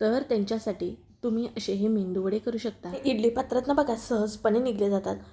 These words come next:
अगदी मऊ लुसलुशीत होतात बरं का. तुम्हाला इथं आता बघून अंदाजावरनं समजत असेल. आता एका डिशमध्ये मी काढून घेतलेत, पण एका वेळेस सगळे खात नसल्यामुळे बाजूला ठेवायचे आहेत. जितके तुम्हाला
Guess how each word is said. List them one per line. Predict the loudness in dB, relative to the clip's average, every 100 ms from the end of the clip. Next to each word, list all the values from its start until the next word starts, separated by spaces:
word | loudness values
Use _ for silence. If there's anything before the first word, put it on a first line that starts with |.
| -2
अगदी | -2 0 0
मऊ | 0 2 2
लुसलुशीत | 0 -2 -2 0 0
होतात | 2 2 4
बरं | 6 4
का. | 2
तुम्हाला | -2 0 2 2
इथं | 2
आता | 2 2
बघून | 2 2 2
अंदाजावरनं | 2 2 2 2 0 0
समजत | 0 0 -2 -2
असेल. | -2 0 -2 -4 -14 -20 -20 -16 -6
आता | 4
एका | 4 4 2
डिशमध्ये | 0 -2 2 2
मी | 2
काढून | 2 4 4
घेतलेत, | 4 2 0 -8 -16 0
पण | 4
एका | 4 4 6
वेळेस | 6 4
सगळे | 4 4 2
खात | -2 -2
नसल्यामुळे | -2 2 0 2
बाजूला | 2 2 0 0
ठेवायचे | 2 2 2 0 -2
आहेत. | -4 -10 -16 -6
जितके | -6 -4 -2
तुम्हाला | 0 2 0